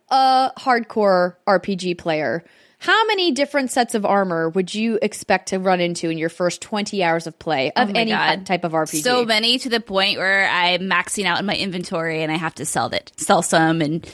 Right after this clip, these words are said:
Speaker 2: to make room for new. Yeah, yeah.
Speaker 1: Right? So I was like, you know, I was upset about it because I stopped to think about it,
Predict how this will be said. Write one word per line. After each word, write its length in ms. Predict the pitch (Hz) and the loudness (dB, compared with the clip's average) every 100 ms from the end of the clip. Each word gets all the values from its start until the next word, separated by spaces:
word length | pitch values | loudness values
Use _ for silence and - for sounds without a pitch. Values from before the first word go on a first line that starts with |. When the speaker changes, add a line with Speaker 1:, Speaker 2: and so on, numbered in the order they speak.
| - | -14
Speaker 2:
to 100 | - | -6
make 220 | 208 208 | -2 -2
room 160 | 202 196 | -2 -2
for 120 | 185 | -2
new. 280 | 175 175 170 - | -2 0 0 0
Yeah, 320 | 196 139 175 - | 0 0 -2 -8
yeah. 260 | 64 - - _ - - _ _ _ _ _ _ - | -16 -18 -20 _ -18 -18 _ _ _ _ _ _ -2
Speaker 1:
Right? 400 | 214 294 - - | 2 2 0 -2
So 440 | 294 285 269 - - | 0 2 2 0 0
I 160 | 262 | 0
was 160 | 294 330 | 0 0
like, 400 | 311 277 269 - _ _ _ - | 0 0 -2 -10 _ _ _ -6
you 120 | 226 | 0
know, 240 | 240 302 427 508 494 _ _ _ - | 2 2 4 2 -2 _ _ _ -4
I 380 | 247 359 494 - - | 0 2 0 -2 -2
was 200 | 254 254 | 0 0
upset 360 | 214 - 226 | 0 0 0
about 300 | 233 190 165 | 2 2 2
it 100 | 165 | 2
because 760 | 175 185 180 170 165 165 - - _ _ _ _ _ _ _ | 0 -2 0 2 0 -4 -10 -16 _ _ _ _ _ _ _
I 200 | - 233 | 0 0
stopped 340 | 240 - 302 - | 0 0 0 -2
to 60 | 294 | -6
think 220 | 277 262 | -4 -2
about 280 | 214 190 | 2 2
it, 40 | 175 | 4